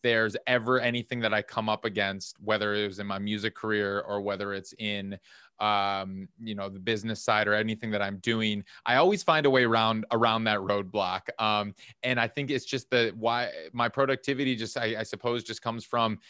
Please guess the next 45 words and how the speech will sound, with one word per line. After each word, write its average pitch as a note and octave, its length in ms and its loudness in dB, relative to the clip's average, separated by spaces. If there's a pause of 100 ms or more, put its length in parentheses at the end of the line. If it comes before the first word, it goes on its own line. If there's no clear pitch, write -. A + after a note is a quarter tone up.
(320)
uh, G#2+ 480 4
my, G#2+ 340 2
my G#2 160 0
curiosity A#2 800 2
and A#2 100 0
my G2+ 120 0
passion G#2+ 540 -2
and G#2 140 -2
the G2 60 -8
drive. G#2+ 420 4
And, G#2 240 -4
and, G2+ 320 -4
uh, G2 340 0
I, G2+ 360 -6 (100)
you A2 120 -8
know, G#2 60 -4
I G#2+ 80 -2
set B2+ 160 -4
up B2 140 0
the, A#2 220 -2
these G#2 200 -4
goals A#2+ 440 2
that A2 140 2
I'm, G#2 220 0 (440)
I'm B2+ 100 -2
looking C#3+ 220 4
to C#3 80 6
achieve, C#3+ 480 6
and A#2+ 100 2
I, A2 300 4
and A#2 120 0
I'm, B2+ 460 2 (340)
I'm A#2+ 360 2
just, - 440 -2
I A2+ 120 -2
stop C3 300 2
at A#2 100 0
nothing. A2 480 0
And G2+ 100 -6
so A#2 160 2
I, G#2+ 260 4
I G#2+ 120 0
suppose A2+ 560 0
it's, - 300 -4 (380)
um, G#2 480 0